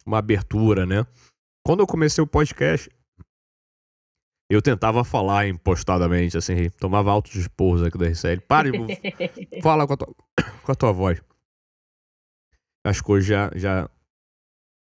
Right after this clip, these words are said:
Speaker 1: já consigo, mas, e,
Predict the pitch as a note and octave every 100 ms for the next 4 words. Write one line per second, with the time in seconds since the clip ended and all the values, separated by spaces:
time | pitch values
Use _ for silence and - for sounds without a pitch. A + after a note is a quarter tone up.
0 | _ F#2 G2 A2+ G2+ - B2+ D3+ E3+ C3
1 | G2 G2+ C3+ - - _ _ _ _ _
2 | _ _ - F2 F2 E2+ E2 D#2+ D#2 D2
3 | C#2 C2+ C#2